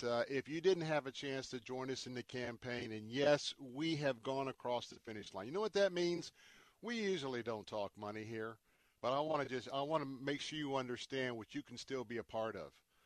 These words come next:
Right here in the midst of covid nineteen, in the midst of all the challenges, the Hearts right here in Tampa Bay, they have just exceeded giving twenty thousand dollars to relief to Latin America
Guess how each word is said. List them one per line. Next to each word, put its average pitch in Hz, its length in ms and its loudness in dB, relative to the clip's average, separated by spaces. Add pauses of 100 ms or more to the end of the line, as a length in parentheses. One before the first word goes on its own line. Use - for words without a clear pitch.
(220)
Right 156 300 6
here 196 320 4
in 160 220 -2
the 131 80 0
midst 147 320 0
of 123 120 -10
covid 156 480 0
nineteen, 135 800 0
in 139 160 -4
the 135 80 -2
midst 147 300 -2
of 120 100 -2
all 156 320 4
the 170 160 -2
challenges, 113 800 -4 (500)
the 123 240 -2
Hearts 160 460 0
right 160 180 4
here 156 220 -2
in 139 80 -6
Tampa 135 380 -4
Bay, 110 440 -2 (560)
they 156 260 4
have 147 200 2
just 156 340 -2
exceeded 127 880 -2 (280)
giving 139 400 2
twenty 175 640 -2
thousand 151 640 2
dollars 131 720 4
to 123 200 -6
relief 107 720 -4 (520)
to 123 240 -2
Latin 139 340 4
America 151 640 2